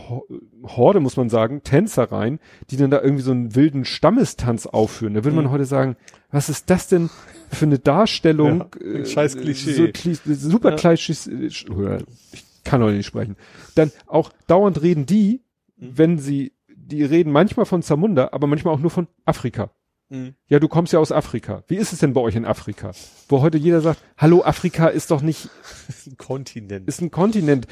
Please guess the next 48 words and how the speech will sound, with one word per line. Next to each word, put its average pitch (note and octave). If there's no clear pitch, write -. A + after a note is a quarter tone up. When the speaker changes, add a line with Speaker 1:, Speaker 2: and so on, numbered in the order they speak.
Speaker 1:
Warum D3+
sagen E3
Sie D3+
nicht D#3
Zamunda?“ D#3+
Speaker 2:
Ja. A#2+
Speaker 1:
Ne? B2
Ja, G2+
also A2+
wie B2+
gesagt, A#2
das A#2
ist -
klar, D#3+
man C3
kann D3
sagen, C#3
natürlich, F3
äh, C3+
geht D3+
es G3+
in D3
dem C3
Film C#3
darum, B2+
mit A#2+
den B2
ganzen A#2+
Klischees B2+
irgendwie A#2+
auch G#2+
zu -
spielen. G#2+
Er G#2
Speaker 2:
Ja. A#2+
Speaker 1:
spielt C#3+
ja C#3
dann C3
auch B2
mit B2+
den, B2
mit B2
anderen E3
Klischees, D3
die C3
jetzt B2
nicht D3
unbedingt B2